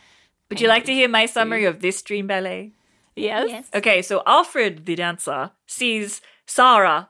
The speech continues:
Speaker 1: the dancer, and goes, "My love." And she's like, "Oh, hello! I love you." So it's a continuation, but it's a different dream. And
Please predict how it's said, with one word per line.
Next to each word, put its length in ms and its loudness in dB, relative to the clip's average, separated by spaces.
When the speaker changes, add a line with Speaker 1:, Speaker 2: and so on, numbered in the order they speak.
Speaker 1:
the 160 -6
dancer, 360 -2
and 140 -10
goes, 340 -4
"My 200 2
love." 340 6
And 120 -2
she's 180 -8
like, 260 2
"Oh, 160 8
hello! 480 6
I 120 6
love 320 6
you." 460 -4
So 100 -8
it's 80 -8
a 60 -6
continuation, 720 2
but 100 6
it's 80 -6
a 60 -8
different 320 -8
dream. 240 -6
And 400 2